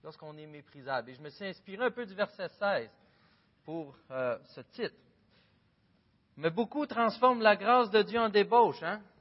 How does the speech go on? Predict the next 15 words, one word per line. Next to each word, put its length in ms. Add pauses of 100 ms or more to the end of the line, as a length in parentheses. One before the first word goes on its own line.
(200)
Au 140
lieu 160
de 80
la 160
grâce 440
de 140
Dieu, 400 (800)
au 40
lieu 180
de 100
voir 560
sa 160
grâce 360
comme 180
étant 340